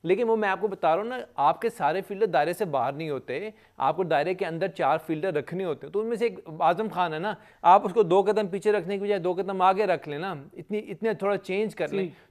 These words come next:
Speaker 1: तो वो आप पूरा कर सकते हैं वहाँ। लेकिन अगर वो आपको चालीस पचास रन हर मैच में दे दे और तेज रन दे दे और एक आध सेंचुरी
Speaker 2: अच्छा,
Speaker 1: बना दे
Speaker 2: एक बड़ी
Speaker 1: टी ट्वेंटी
Speaker 2: हैरत
Speaker 1: में।
Speaker 2: की बात नहीं है, अगर मैं आप सारे लोगों से पूछूं, आपसे भी,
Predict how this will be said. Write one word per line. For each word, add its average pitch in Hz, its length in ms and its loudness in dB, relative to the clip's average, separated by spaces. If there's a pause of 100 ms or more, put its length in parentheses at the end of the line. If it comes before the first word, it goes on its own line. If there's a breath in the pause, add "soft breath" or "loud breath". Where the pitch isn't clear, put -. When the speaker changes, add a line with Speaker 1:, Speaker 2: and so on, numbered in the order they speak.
Speaker 1:
तो 190 80 4
वो 220 140 6
आप 180 380 8
पूरा 175 220 2
कर 160 140 -4
सकते 139 360 -10
हैं 143 60 -8
वहाँ। 170 300 0 (200 soft breath)
लेकिन 185 200 4
अगर 226 180 4
वो 226 100 6
आपको 208 500 4 (100)
चालीस 196 280 4
पचास 185 480 0
रन 190 120 -6
हर 165 260 0
मैच 175 300 -2
में 175 120 -8
दे 151 100 0
दे 170 100 -2
और 175 60 2
तेज 180 400 2
रन 175 200 -4
दे 139 140 0
दे 160 100 -6
और 160 140 0
एक 165 160 -4
आध 170 100 2
सेंचुरी 160 380 -8
Speaker 2:
अच्छा, 151 140 -4
Speaker 1:
बना 143 200 0
दे 247 100 0
Speaker 2:
एक 262 60 0
बड़ी 233 160 -2
Speaker 1:
टी 349 60 0
ट्वेंटी 220 160 0
Speaker 2:
हैरत 190 160 2
Speaker 1:
में। 185 100 -4
Speaker 2:
की 285 80 -4
बात 226 260 2
नहीं 269 220 -6
है, 240 100 -2
अगर 196 320 -2
मैं 214 140 -4
आप 190 340 -2
सारे 190 200 4
लोगों 160 240 -2
से 147 140 -10
पूछूं, 160 360 -4
आपसे 156 300 0
भी, 135 80 -12